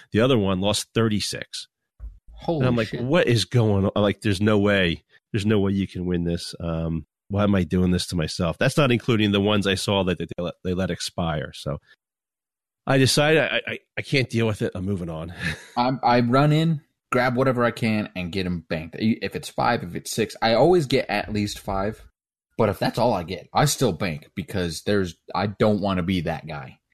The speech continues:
Speaker 1: You have to be mindful of when the enemies are gonna invade, and you also can't put yourself in danger and get killed. But yeah, regardless, it's just I, I, I, I decided I'm not gonna put, play that. I'll wait, and Shadow Keep's coming out soon.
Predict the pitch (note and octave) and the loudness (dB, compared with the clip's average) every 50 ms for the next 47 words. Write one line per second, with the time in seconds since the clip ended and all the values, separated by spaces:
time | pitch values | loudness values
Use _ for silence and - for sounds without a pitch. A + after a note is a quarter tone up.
0 | _ _ _ _ _ _ _ _ - A#2 B2 B2 A#2 - A#2 F#2+ G#2 G2+ F#2 F#2+ | _ _ _ _ _ _ _ _ 0 2 2 2 2 0 -2 -2 -2 -2 -4 -2
1 | F#2+ F#2+ F#2+ G2 G2 G2 E2 - - F#2+ F#2 F2+ E2 F2+ G2 G2+ F#2+ F#2 F#2 D#2+ | -2 0 0 2 2 0 -2 -2 -2 -2 -2 0 0 0 0 2 2 0 0 0
2 | F2 F#2 F#2 F2+ F#2 E2 E2+ F2+ E2 F2 E2+ E2 E2 E2 D#2+ F#2+ G#2 G#2+ G#2 G2+ | -2 -2 -2 -2 -2 -4 -4 -6 -4 -2 -2 -2 -2 -4 -2 0 2 2 2 2
3 | G2 G2 G2 G2 F2+ F2 - G2+ G#2 A#2 B2+ B2+ A#2+ - - A2+ - - B2 A2 | 2 2 0 0 -2 -4 -4 -2 0 2 2 2 0 -2 -6 -6 -4 -2 -4 -2
4 | - - F#2 F#2+ - - G2 - - F2 D#2+ F2+ E2+ E2+ E2 D#2+ D#2+ D2+ - - | -2 -2 -4 -2 0 -2 -2 -2 -2 -4 -2 0 0 0 0 -4 -6 -8 -8 -12
5 | _ - - C#2+ B1 A#1 _ - - - - - - - - _ C#3 C3 A2+ B2+ | _ -10 -8 -8 -8 -8 _ -12 -12 -12 -14 -20 -20 -20 -2 _ 2 4 4 2
6 | A2 F#2 A2 G#2 G2 E2 E2 E2 - - - - A#2+ A2+ - - B2 G#2+ - - | 2 4 2 2 2 2 0 -2 -2 -4 -2 0 0 0 2 0 0 -2 -2 -10
7 | - - _ _ _ _ _ _ _ _ _ - A#2 A2 F2+ G#2+ A2+ F#2+ F#2+ G2+ | -20 -20 _ _ _ _ _ _ _ _ _ -4 -2 -2 0 -2 -2 -2 -2 -4
8 | A2 - - G2 G2+ F#2 _ _ _ _ - G#2+ - - A2+ G#2 G2+ F#2+ F#2+ F2 | -4 -4 -6 -8 -8 -8 _ _ _ _ -10 -8 -6 -2 0 0 0 0 0 -2
9 | F2 F2 F2 - - F#2 F2+ - - F#2 F2 - _ _ - F2+ F2 E2+ E2+ E2 | 0 -2 -4 -2 -4 -4 -4 -2 -4 -6 -6 -6 _ _ -4 -4 -4 -2 -2 -2
10 | D#2+ - F#2+ G#2 G2 F#2 F#2+ F#2+ F#2+ - F#2 F2+ - _ _ _ _ _ _ - | -2 0 0 0 2 2 0 0 0 -2 -6 -8 -8 _ _ _ _ _ _ -12
11 | - - C3+ C3 C#3 C#3 C3+ - - B2+ - - - - B2+ A#2+ A#2 A2 A2 G#2 | -2 0 2 2 2 2 0 0 -4 -4 -4 -4 -4 -4 -2 0 0 0 0 0
12 | - - - - G#2 G2+ G2+ G2 F#2+ F#2+ G2 | -2 -4 -4 -2 0 2 2 2 0 -2 -6